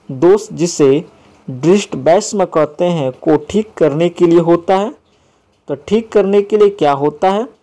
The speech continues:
बेलनाकार लेंस, ऑप्शन डी। अगला प्रश्न, ऑब्जेक्ट ग्लास के प्रकाशीय केंद्र से क्रॉस हेयर्स के प्रतिच्छेदन को जोड़ने वाली रेखा और इसकी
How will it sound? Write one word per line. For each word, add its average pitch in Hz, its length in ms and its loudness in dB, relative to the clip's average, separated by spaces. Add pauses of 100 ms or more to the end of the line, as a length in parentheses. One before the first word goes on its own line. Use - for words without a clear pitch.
(180)
बेलनाकार 139 800 -2
लेंस, 127 500 -4
ऑप्शन 139 380 -4
डी। 123 200 0 (1800)
अगला 180 280 2
प्रश्न, 160 540 -4 (340)
ऑब्जेक्ट 165 480 2
ग्लास 180 440 0
के 180 140 0
प्रकाशीय 160 680 0
केंद्र 175 440 0
से - 520 -2 (200)
क्रॉस 170 460 2
हेयर्स 143 540 2 (720)
के 170 100 -4
प्रतिच्छेदन 165 760 -4
को 165 160 0
जोड़ने 160 440 2
वाली 160 300 0
रेखा 147 400 -2
और 143 280 2
इसकी 151 680 -8